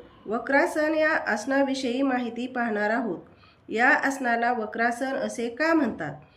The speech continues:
कारण बैठक स्थितीतून मेरुदंडाला, पाठीला पीळ देणारे हे आसन आहे किंवा या आसनात शरीर डाव्या किंवा उजव्या बाजूला वळवले जाते, म्हणजेच वक्र केले जाते, म्हणून या आसनाला वक्रासन असे म्हटले आहे.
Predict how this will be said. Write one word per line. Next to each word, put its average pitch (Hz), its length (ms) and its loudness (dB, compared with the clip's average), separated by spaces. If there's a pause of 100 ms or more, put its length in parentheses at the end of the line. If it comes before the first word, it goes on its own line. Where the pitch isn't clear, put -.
(260)
कारण 247 420 2
बैठक 240 420 -2
स्थितीतून 240 600 -4
मेरुदंडाला, 226 880 0
पाठीला 214 600 -2
पीळ 269 380 -2
देणारे 226 380 0
हे 247 200 -2
आसन 226 420 -2
आहे 240 280 0 (460)
किंवा 277 360 4
या 294 240 4
आसनात 233 520 -2
शरीर 254 340 -2 (360)
डाव्या 226 400 2
किंवा 240 340 0
उजव्या 240 460 0
बाजूला 208 480 0
वळवले 208 460 -2
जाते, 233 460 -2 (340)
म्हणजेच 285 420 0
वक्र 254 300 -2
केले 240 340 -2
जाते, 240 400 0
म्हणून 233 380 -2
या 285 180 0
आसनाला 220 640 -2
वक्रासन 226 680 -4
असे 233 360 -4
म्हटले 214 400 -4
आहे. 247 340 -2